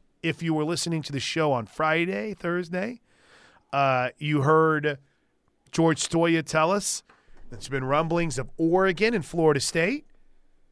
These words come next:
We've talked a lot about, you know, the natural tie between Lebby and Mississippi State, and if he could end up there. And I guess there's still this possibility that he could end up going to the National Football League, we think.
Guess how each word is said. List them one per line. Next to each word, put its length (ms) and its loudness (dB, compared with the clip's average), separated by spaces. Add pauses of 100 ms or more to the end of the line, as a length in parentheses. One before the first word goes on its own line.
(280)
We've 180 -8
talked 300 6
a 60 4
lot 280 8
about, 340 6
you 60 -2
know, 80 2
the 100 -4
natural 520 0
tie 320 2
between 400 -6
Lebby 340 0
and 100 -2
Mississippi 520 -2
State, 440 0 (720)
and 160 -2
if 80 -2
he 100 2
could 160 0
end 200 0
up 160 4
there. 400 4 (1080)
And 140 8
I 80 10
guess 240 6
there's 240 6
still 240 4
this 160 6
possibility 840 2
that 160 0
he 80 -4
could 240 -2
end 120 -2
up 340 -2
going 260 -4
to 120 -8
the 60 -6
National 380 -2
Football 460 -6
League, 180 -4
we 120 -6
think. 500 -8